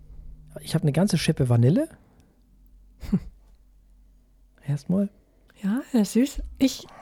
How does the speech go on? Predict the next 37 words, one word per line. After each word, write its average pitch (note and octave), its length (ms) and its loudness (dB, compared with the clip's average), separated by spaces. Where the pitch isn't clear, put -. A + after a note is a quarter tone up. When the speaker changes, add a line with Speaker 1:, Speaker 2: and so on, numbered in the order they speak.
Speaker 2:
rieche C#4 260 2
sehr B3+ 240 4
viel B3+ 160 0
Kirsche. - 480 0
Ich B2 220 0
hatte A#2 120 4
Speaker 1:
Aha. B2 60 6
Speaker 2:
allerdings G#2 280 4
heute G#3+ 260 2
auch - 140 -2
Kirschen, F#3+ 360 0
deswegen. F#3 400 0
Aber F3+ 180 0
ist E3 140 -2
schon, F#3+ 360 2
schon G3+ 180 0
im F#3+ 100 2
Wein, F#3 220 0
ne? G#3+ 140 0
<laughs> - 880 -4
Nicht A#3+ 120 2
im G3+ 120 6
hohlen F#3+ 240 4
Zahn, F#3 260 2
sondern F3 280 0
Speaker 1:
Ja, F#2+ 200 -4
doch, - 240 -6
Kirsche. - 280 -10
Speaker 2:
Ja, - 140 -14
ne? G#3 140 0
Speaker 1:
Ja, A#2+ 160 2
und - 240 -6
eher C3 120 2
dunkle C#3 300 2
Früchte G#2+ 400 -4
auch, G2+ 180 -6
ne? E3 160 2